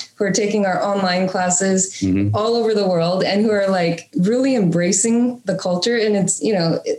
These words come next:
Speaker 1: they're not South Asian, like Omar said. And it's just, it's so cool 'cause that's always been kind of our goal as Bhangra Empire, is to share Bhangra with the mainstream audience. Um, so not just South Indians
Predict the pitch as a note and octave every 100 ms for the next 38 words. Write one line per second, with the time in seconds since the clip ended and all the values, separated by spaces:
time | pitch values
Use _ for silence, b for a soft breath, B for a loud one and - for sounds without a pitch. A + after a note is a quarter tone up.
0 | - F3 G#3+ G#3 G3+ G#3 - G3+ F3 F3
1 | D#3+ D#3+ D#3 D3+ E3+ D#3+ E3 G3 A3+ B
2 | B B B G3 G3+ G#3 G#3 - - G#3
3 | - A#3 A#3+ - A3+ E3+ G3 F3 F#3 F#3+
4 | A3 A3 A3 G3+ G3+ G3+ F#3+ F#3 F3+ E3
5 | E3 F3+ F3 F#3+ G3+ - F3+ F3 E3+ F#3
6 | E3+ D#3 E3 F#3 F#3 F#3 E3+ - - E3+
7 | E3 - - - A3+ A3 A3 G3+ G3 F#3+
8 | F#3 - F#3 F3 F3 F3+ - F#3 F3 D#3
9 | E3 G3+ A#3+ B3 - - - - F3+ F#3
10 | E3+ E3 E3+ G3+ G#3 A#3+ - A#3 A#3 B3
11 | A#3 A#3 B3 B3 B3+ B3+ B3